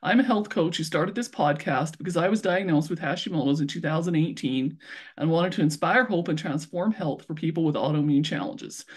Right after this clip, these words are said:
So keep listening and let's get you the help and hope you really need. This is the Autoimmune Rehab Podcast. And today's episode, I am happy to welcome Trina to the podcast, and Trina and I are gonna be having a conversation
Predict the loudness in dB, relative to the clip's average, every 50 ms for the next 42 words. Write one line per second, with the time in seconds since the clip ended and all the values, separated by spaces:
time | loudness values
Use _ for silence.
0 | -20 -20 -20 -10 -4 -4 -2 0 4 4 4 4 4 2 2 2 4 4 6 6
1 | 6 6 4 2 2 2 2 2 2 0 0 0 0 0 -2 -2 -2 0 0 0
2 | 2 4 4 2 4 4 0 0 0 0 0 0 2 2 2 4 4 4 4 2
3 | 0 -2 -6 -8 -10 -16 -20 -20 -18 -6 0 0 2 2 2 2 4 4 4 4
4 | 4 6 6 6 6 6 6 4 4 4 4 2 2 0 -4 -4 -4 -4 -2 -2
5 | -2 -2 -4 -4 -4 -4 -6 -6 -10 -12 -12 -12 -14 -14 -14 -14 -8 -2 2 4
6 | 4 4 4 2 2 -2 -4 -2 0 2 4 6 8 8 6 6 4 2 0 0
7 | 0 -2 0 2 2 2 2 2 2 2 2 2 2 0 -2 -4 -4 -4 -4 -2
8 | 0 0 0 0 0 -4 -8 -8 -6 -2 0 2 4 4 4 2 0 -4 0 2
9 | 4 6 6 4 2 2 2 2 2 4 4 2 0 0 -4 -20 -20 -20 -20 _
10 | _ -14 -10 -4 0 2 2 2 2 2 0 0 0 -2 -2 -2 0 0 0 -2
11 | -2 -2 -2 0 0 0 -2 -2 -4 -6 -4 -2 -2 0 2 2 2 2 0 -2
12 | -2 -2 -2 -2 -2 0 0 -2 -2 -2 -2 -2 -2 -4 -4 -4 -4 -2 -2 -4
13 | -2 0 0 0 0 0 0 0 2 2 0 -2 -6